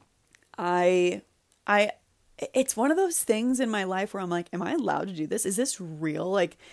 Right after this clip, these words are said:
is this, does this really get to happen? Does it really get to be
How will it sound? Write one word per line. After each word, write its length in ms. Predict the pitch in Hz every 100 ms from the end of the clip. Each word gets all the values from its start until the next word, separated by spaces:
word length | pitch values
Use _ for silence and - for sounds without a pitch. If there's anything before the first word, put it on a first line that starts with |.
| - - -
is 240 | 214 208
this, 360 | 254 320 - -
does 280 | - 226 214
this 260 | 277 -
really 500 | 190 165 170 170 185
get 200 | 185 175
to 80 | 185
happen? 400 | 170 139 151 196
Does 160 | 190 196
it 100 | 247
really 540 | 175 170 175 185 196
get 220 | 190 180 175
to 120 | 175
be 440 | 156 160 165 175